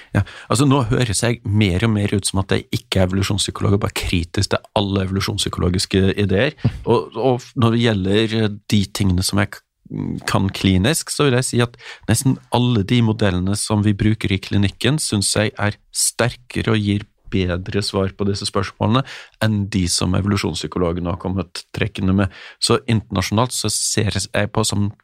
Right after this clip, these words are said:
Speaker 1: på en måte kranglefanten på akkurat dette temaet.
Speaker 2: <laughs>
Speaker 1: Eh, og vi skrev et kapittel, jeg og Thomas, eh, Kleppestø og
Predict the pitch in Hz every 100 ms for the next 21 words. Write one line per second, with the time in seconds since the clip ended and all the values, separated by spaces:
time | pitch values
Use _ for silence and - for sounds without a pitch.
0 | - 110 104 - - 107 107 110 101 -
1 | 82 - 98 92 90 - 90 92 - 85
2 | 82 82 87 127 - - 160 - - -
3 | 117 120 - 117 117 107 107 107 107 104
4 | 107 - 107 98 - 117 - - - 117
5 | - 104 107 104 101 - 98 98 95 -
6 | - - - 101 98 98 98 98 101 101
7 | 98 98 104 104 95 - 95 - 98 98
8 | 95